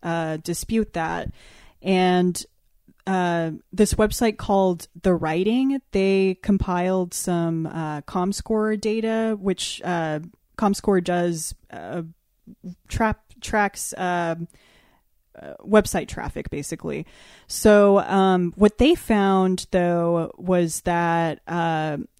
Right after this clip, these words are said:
Fox News, Red State, The Washington Examiner, and some other conservative sites, um, their traffic is actually up from last year.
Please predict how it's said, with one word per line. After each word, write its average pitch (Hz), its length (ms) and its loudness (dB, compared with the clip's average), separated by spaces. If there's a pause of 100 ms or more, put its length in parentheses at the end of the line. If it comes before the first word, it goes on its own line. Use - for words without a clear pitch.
(100)
Fox - 420 2
News, 220 580 4
Red 208 180 2
State, 190 500 0
The 185 80 2
Washington 180 1120 0
Examiner, 170 800 -2 (100)
and 170 320 -2
some 185 200 0
other 180 340 0
conservative 170 640 -2
sites, - 640 -6
um, 160 360 -6
their 180 180 0
traffic 220 500 -2
is 175 180 -4
actually 165 600 -6
up 160 200 -4
from 220 260 0
last 226 440 -2
year. 247 360 -2